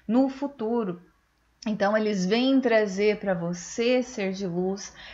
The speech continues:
essa força vital, essa energia, pra que você encontre dentro de você tudo aquilo que você precisa,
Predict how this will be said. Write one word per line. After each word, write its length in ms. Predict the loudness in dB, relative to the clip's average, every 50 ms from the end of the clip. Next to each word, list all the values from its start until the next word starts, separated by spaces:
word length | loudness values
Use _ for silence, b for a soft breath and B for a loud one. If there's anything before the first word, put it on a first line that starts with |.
| B
essa 560 | B 4 6 6 6 6 4 0 -6 -6 -6
força 920 | -6 -6 -10 -20 -8 -2 2 4 6 6 6 6 4 0 -4 -2 0 0 0
vital, 560 | 2 0 -4 -2 0 2 4 6 6 6 4
essa 360 | 4 2 0 -2 -2 0 0
energia, 1200 | 2 2 2 2 2 2 2 2 0 0 0 -2 -2 -2 -2 0 2 4 4 4 4 4 2 0 B B B B B B
pra 100 | -2 -2
que 120 | -2 0 0
você 260 | 0 -2 -2 -2 -4
encontre 680 | -4 -2 -4 -2 0 2 2 2 2 0 -2 -2 -2 -2
dentro 520 | 0 0 0 0 2 0 0 0 -2 -2 -2
de 240 | -2 -2 -2 -2 -2
você 720 | -4 -4 -4 -4 -6 -6 -10 -10 -6 -4 0 0 0 0
tudo 240 | -2 -4 -4 -4 -2
aquilo 340 | -4 -4 -4 -6 -6 -6 -6
que 140 | -6 -4 -4
você 320 | -4 -4 -4 -6 -8 -8
precisa, 840 | -4 -4 -4 -4 -6 -8 -10 -8 -4 -4 -2 -2 0 0 -2 -2